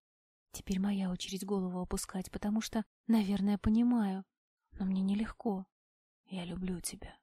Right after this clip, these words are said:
Хочу, чтобы и ты меня любила. Если... если ты не чувствуешь... я порывисто обнимаю Женю. Чувствую,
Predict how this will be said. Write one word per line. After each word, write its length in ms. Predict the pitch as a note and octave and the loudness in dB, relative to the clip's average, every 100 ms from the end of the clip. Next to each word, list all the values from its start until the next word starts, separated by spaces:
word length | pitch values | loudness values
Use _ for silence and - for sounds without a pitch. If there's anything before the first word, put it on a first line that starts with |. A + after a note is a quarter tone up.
| _ | _
Хочу, 280 | - F#3+ - | -10 -8 -8
чтобы 320 | - G3+ G3 | -8 -4 -4
и 20 | |
ты 160 | - F#3+ | -2 -2
меня 220 | E3 E3 | -2 -4
любила. 520 | F#3 F#3+ F#3 F#3 G3+ _ _ _ _ | -6 -6 -6 -6 -10 _ _ _ _
Если... 480 | G#3+ G3 - G3 B3 _ _ | -8 -8 -4 -6 -6 _ _
если 300 | - F3 G3+ | -8 -6 -6
ты 120 | - | -4
не 160 | F#3+ F#3+ | -2 -2
чувствуешь... 640 | - A3+ - D#3+ - - _ - | -2 -4 -6 -8 -8 -10 _ -4
я 180 | F#3 | 0
порывисто 460 | - G#3 A3 G#3 - | 4 4 4 0 0
обнимаю 440 | G#3+ A#3 A#3+ G#3+ | 2 4 4 4
Женю. 400 | G3 G#3 G3 F#3 - | 4 2 2 2 -2
Чувствую, 600 | - - B3+ - A3 G#3 | -2 0 -2 -4 -6 -6